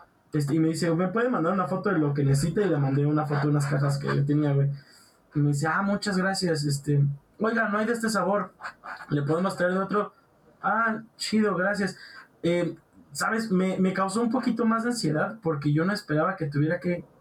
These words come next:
contestar tantas cosas, güey, o, o interactuar tanto con el vato, <laughs> pero es que fue, güey, en ese caso sí se me, a mí se me hizo un poco excesivo, pero es más porque no me gusta el contacto con humanos.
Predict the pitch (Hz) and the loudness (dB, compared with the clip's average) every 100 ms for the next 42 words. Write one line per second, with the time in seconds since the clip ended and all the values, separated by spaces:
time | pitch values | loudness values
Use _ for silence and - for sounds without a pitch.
0 | - - _ _ - 165 160 143 143 160 | -20 -20 _ _ -4 0 0 0 -2 -2
1 | 160 180 175 180 170 147 165 156 147 143 | -2 -2 -2 -2 -4 -2 0 2 2 4
2 | 139 139 - - - 156 143 151 147 143 | 2 0 -6 -16 -2 0 0 0 0 0
3 | 175 175 185 196 196 156 143 160 - 233 | -2 0 0 0 0 2 2 0 0 -4
4 | 226 190 196 190 214 - - - 190 185 | -2 0 2 2 0 -4 -10 -8 -6 -2
5 | 240 196 196 147 170 185 185 175 185 226 | -2 -2 -2 2 2 2 2 0 0 0
6 | 214 214 196 165 160 147 160 190 180 180 | -2 -2 0 0 0 2 0 2 0 2
7 | 180 170 185 - 139 151 180 220 - - | 0 0 -2 -2 0 2 0 -2 -10 -20
8 | _ 160 185 180 180 - 160 151 139 147 | _ -2 0 0 -2 -2 -2 2 2 4
9 | 156 151 - 151 - 143 135 143 143 156 | 2 0 -2 -4 0 2 2 0 0 -2
10 | 135 135 147 156 143 143 | 0 2 2 2 0 -2